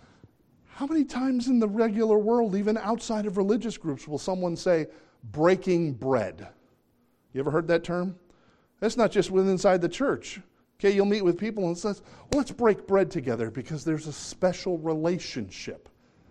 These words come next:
when you eat with someone. Okay, that's that illustration. That is what this is all about. This table of showbread, this bread, this breaking of bread together. Okay,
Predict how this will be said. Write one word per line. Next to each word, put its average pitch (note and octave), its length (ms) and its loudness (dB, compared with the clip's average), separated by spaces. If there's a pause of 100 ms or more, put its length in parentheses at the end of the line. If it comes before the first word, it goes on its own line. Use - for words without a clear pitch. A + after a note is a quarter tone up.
(640)
when C3 220 2
you G3 240 0
eat E3+ 340 -12
with B2+ 180 -10
someone. F2+ 420 -12 (1000)
Okay, A#2+ 160 -2
that's C3+ 380 0
that F3 280 2
illustration. C3+ 720 -2
That C3 220 2
is C#3 160 0
what C3+ 240 -2
this C3 160 -8
is B2 140 -8
all D3+ 340 4
about. D3+ 400 0 (320)
This A2 180 -8
table D3 380 2
of F3+ 80 0
showbread, D#3+ 520 4
this B2+ 200 -4
bread, C3+ 360 6
this A#2 140 -4
breaking C#3+ 480 2
of C#3+ 160 0
bread C3 260 2
together. A#2+ 540 0 (520)
Okay, A2 300 -8